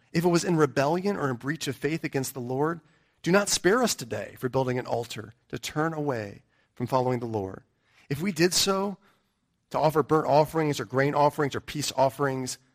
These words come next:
may the Lord himself take vengeance. No, but we did this from fear that over time to come, your children might say to our children, 'What have you to do with the Lord, the God of Israel?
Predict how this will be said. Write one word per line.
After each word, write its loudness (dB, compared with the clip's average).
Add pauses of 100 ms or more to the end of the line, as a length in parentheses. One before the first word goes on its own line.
(160)
may 2
the 2
Lord 6
himself 2
take -4
vengeance. -4
No, 0 (300)
but 2
we 0
did -4
this 0
from -4
fear -6 (220)
that -4
over 2
time 0 (300)
to -6
come, 0
your 0
children 0
might 0
say -4
to -6
our 0
children, -8 (360)
'What 6
have 0
you 4
to -2
do 0
with -4
the -6
Lord, 2
the -8
God -2
of -6
Israel? -10